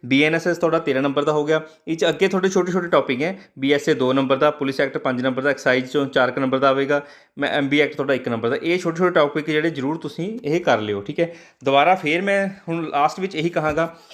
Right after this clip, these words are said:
ਜਿਹੜੇ ਕੈਂਡੀਡੇਟ ਪਿਛਲੇ ਤਿੰਨ ਜਾਂ ਚਾਰ ਮਹੀਨੇ ਤੋਂ ਵਧੀਆ ਤਿਆਰੀ ਕਰ ਰਹੇ ਨੇ, ਜਿਨ੍ਹਾਂ ਨੇ ਇਹਨਾਂ ਸਾਰੇ ਸਬਜੈਕਟਾਂ ਦੇ, ਅ, ਹੈਡਿੰਗਸ ਤਾਂ ਕਰ ਹੀ ਲਏ ਨੇ,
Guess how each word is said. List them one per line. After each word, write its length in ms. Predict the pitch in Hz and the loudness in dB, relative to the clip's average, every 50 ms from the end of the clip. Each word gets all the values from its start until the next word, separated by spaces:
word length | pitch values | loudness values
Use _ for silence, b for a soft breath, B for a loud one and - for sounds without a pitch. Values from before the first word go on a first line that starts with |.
| B B B - | B B B -10
ਜਿਹੜੇ 340 | 123 123 139 143 160 202 233 | 0 4 6 6 6 6 4
ਕੈਂਡੀਡੇਟ 680 | 226 226 175 160 139 139 135 131 123 120 120 156 160 b b b _ - | 4 2 0 0 -2 -2 -2 -2 -2 -2 -4 -6 -10 b b b _ -10
ਪਿਛਲੇ 300 | 165 160 - 175 180 180 | -10 -8 -2 -2 -2 0
ਤਿੰਨ 280 | 180 175 165 160 160 | 0 0 0 0 2
ਜਾਂ 120 | 156 156 156 | 2 2 2
ਚਾਰ 260 | 156 160 147 143 151 | 4 4 2 2 2
ਮਹੀਨੇ 180 | 160 165 160 151 | 0 -2 -4 -2
ਤੋਂ 140 | - 156 | -4 -4
ਵਧੀਆ 300 | 131 123 123 123 156 175 | -2 -2 -2 0 2 0
ਤਿਆਰੀ 280 | 180 180 170 143 139 139 | 2 2 2 0 0 0
ਕਰ 160 | 127 135 123 | 0 0 0
ਰਹੇ 180 | 117 113 120 117 | 0 -2 -4 -4
ਨੇ, 160 | 117 127 127 B B B _ | -4 -4 -6 B B B _
ਜਿਨ੍ਹਾਂ 240 | 127 135 147 160 170 | -6 -2 0 0 2
ਨੇ 120 | 180 185 175 | 2 2 2
ਇਹਨਾਂ 140 | 175 185 | 2 0
ਸਾਰੇ 360 | 185 185 - 139 127 143 180 180 | 0 0 2 2 2 4 2 0
ਸਬਜੈਕਟਾਂ 640 | 185 170 139 143 135 131 - - - 147 147 143 135 | 0 -2 0 0 0 0 -2 -6 -6 -2 -2 0 0
ਦੇ, 280 | 127 131 143 156 156 B B B B B B B | 0 0 0 0 -4 B B B B B B B
ਅ, 300 | 135 139 143 156 151 - - - | 0 2 2 2 2 -2 -2 0
ਹੈਡਿੰਗਸ 340 | 131 131 127 160 165 180 175 | 0 2 2 2 0 0 2
ਤਾਂ 140 | - 202 185 | 2 2 2
ਕਰ 200 | 185 160 139 - | 4 2 2 2
ਹੀ 140 | 170 175 180 | 0 0 0
ਲਏ 200 | 185 185 190 196 | 2 2 2 2
ਨੇ, 200 | 196 196 190 | 0 -2 -4